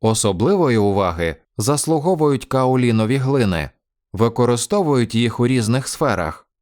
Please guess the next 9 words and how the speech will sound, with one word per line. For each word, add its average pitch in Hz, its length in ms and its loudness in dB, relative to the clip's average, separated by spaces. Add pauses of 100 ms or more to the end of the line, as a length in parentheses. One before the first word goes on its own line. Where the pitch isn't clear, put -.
від 107 220 0
виробництва 117 720 0
посуду 110 500 0
та 101 160 -2
сантехніки 110 1000 -2
до 110 240 0
парфумерії 117 840 0
та - 280 -4
фармацевтики. 127 960 -2